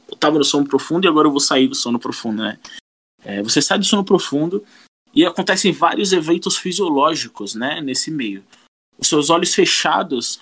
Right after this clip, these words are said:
eles se come-, eles co-, eles começam a movimentar mais rápido de um lado pro outro. É como se você estivesse observando, Renan, várias coisas embaixo da pálpebra. É, lem-, lembra do, do que é a sigla do rem, né?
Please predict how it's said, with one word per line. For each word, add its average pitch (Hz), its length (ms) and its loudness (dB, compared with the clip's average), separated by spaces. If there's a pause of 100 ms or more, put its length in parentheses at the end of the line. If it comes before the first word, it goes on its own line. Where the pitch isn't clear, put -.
eles 139 180 0
se - 80 0
come-, 160 500 -2
eles 156 220 -4
co-, - 160 -10
eles 147 160 -4
começam 165 540 0
a 180 40 -2
movimentar 160 540 -2
mais 185 220 0
rápido 156 440 -2
de 151 80 -6
um 151 60 -6
lado 160 180 -2
pro 180 180 -10
outro. 131 380 -4 (460)
É 151 80 -4
como 220 160 -4
se - 60 2
você 220 160 0
estivesse 202 400 0
observando, 170 520 0
Renan, 143 300 -2
várias 165 400 2
coisas 180 460 0
embaixo 165 340 -2
da 160 160 -8
pálpebra. - 540 -8 (520)
É, 107 600 -4
lem-, 139 240 2 (100)
lembra 185 320 4
do, 175 300 4
do 151 120 -2
que 165 200 4
é 170 40 6
a 165 60 2
sigla 156 400 2
do 131 120 0
rem, 131 220 -4
né? 131 120 -6